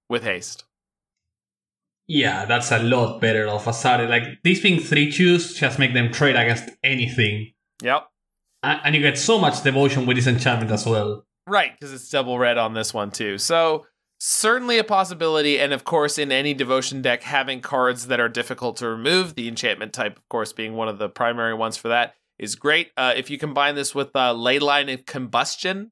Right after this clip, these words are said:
Speaker 1: Leyline of Combustion deals two damage to your opponent every time they target you or a creature you control.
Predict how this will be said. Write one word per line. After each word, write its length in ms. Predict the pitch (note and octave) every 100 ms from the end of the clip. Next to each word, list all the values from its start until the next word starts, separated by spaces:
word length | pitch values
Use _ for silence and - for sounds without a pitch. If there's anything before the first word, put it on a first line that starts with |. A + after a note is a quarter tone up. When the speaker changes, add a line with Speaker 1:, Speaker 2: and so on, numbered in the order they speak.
| _ _ _ C3
Speaker 1:
Leyline 380 | D3 D3 C#3
of 60 | C#3
Combustion 640 | C3+ C3 C3+ - C#3 C3+
deals 300 | B2+ C3+ A#2
two 220 | - -
damage 360 | C#3+ C#3 C3+ C3
to 80 | C#3
your 80 | B2+
opponent 360 | C3+ C3+ C3+
every 200 | C3 C3
time 300 | B2+ C#3 B2+
they 80 | B2
target 460 | A#2+ C3 B2 B2 -
you 260 | B2 D3 C#3+
or 240 | C3+ C3
a 20 | B2
creature 320 | C3 B2+ D3
you 100 | C3
control. 460 | D3 C#3 D3+ E3